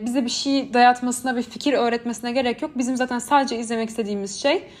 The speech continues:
e, karakterlerin kendi doğal açılımları. Çünkü bu karakterler aslında bizleriz, bizi barındıran karakterler, bir ayna. E,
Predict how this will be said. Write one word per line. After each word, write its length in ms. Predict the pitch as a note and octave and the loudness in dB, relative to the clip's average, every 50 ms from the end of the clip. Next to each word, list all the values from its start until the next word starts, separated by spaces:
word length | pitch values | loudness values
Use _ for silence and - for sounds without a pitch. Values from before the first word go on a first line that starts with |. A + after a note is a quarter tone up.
| - - - - - - | -20 -20 -20 -20 -18 -6
e, 320 | - A3 G#3+ G#3 G#3+ G#3 G3+ | 0 0 2 2 2 0 0
karakterlerin 720 | G#3 C#4 C#4+ C#4 C#4 C#4 C#4 C4+ B3+ A#3+ A3+ A3+ B3 D4 D4 | 2 4 6 6 4 4 2 0 2 2 2 2 0 0 -2
kendi 320 | D4 D4 C4+ C4+ C4+ A#3+ | 0 -2 -2 -2 0 2
doğal 260 | A#3+ A#3 A#3+ C#4 B3+ | 4 6 6 4 4
açılımları. 680 | - B3 B3 - B3 A#3+ A#3+ A#3 A3+ G#3 G#3 A3 D4 D4 | 0 -4 -4 -2 -2 -2 -2 -2 0 -2 -2 -2 -2 -6
Çünkü 420 | - - C4 B3+ C#4 C4 A3 - - - - - - - - - - - | -6 -8 -6 -4 -4 -4 -4 -6 -12 -20 -20 -20 -20 -20 -20 -20 -14 -4
bu 140 | A#3 C#4 | -4 2
karakterler 680 | C4+ C#4+ B3+ A#3+ A3+ A#3+ - B3+ A#3 A#3+ C4 D4+ E4+ E4 - | 4 6 6 6 4 4 4 4 6 6 8 6 6 6 4
aslında 440 | - A#3+ - - C4 C4+ D4+ B3+ A#3+ | 2 -2 -2 -6 -2 -2 0 0 0
bizleriz, 640 | C4+ B3+ A#3 A3+ B3+ B3 A#3+ A#3 G#3 G#3+ F#3 F#3+ | 0 0 2 0 0 0 0 -2 -4 -6 -10 -8
bizi 220 | G3+ G#3 G#3 B3+ A#3 | -6 -2 -2 0 2
barındıran 500 | A#3+ G#3+ G#3 G3+ F#3+ F#3+ F3+ F3 F3 F3 | 2 2 2 0 -2 -4 -4 -4 -6 -6
karakterler, 680 | - F#3+ F3+ F3+ F#3 - - E3+ E3+ F3+ F3+ F3 F3 | -6 -6 -8 -8 -10 -8 -8 -6 -4 -4 -4 -6 -6
bir 240 | F#3 G3 - - G#3 | -8 -6 -4 -2 0
ayna. 340 | G#3 G#3 G3+ G3+ A#3 D4 G#4 - - - - - - - - - - - - - | 0 0 -2 0 0 -2 -2 -2 -10 -20 -20 -20 -20 -20 -20 -20 -20 -18 -6 -2
E, 340 | G#3 G#3 G#3 G#3+ G#3+ G#3+ | 2 2 2 2 2 0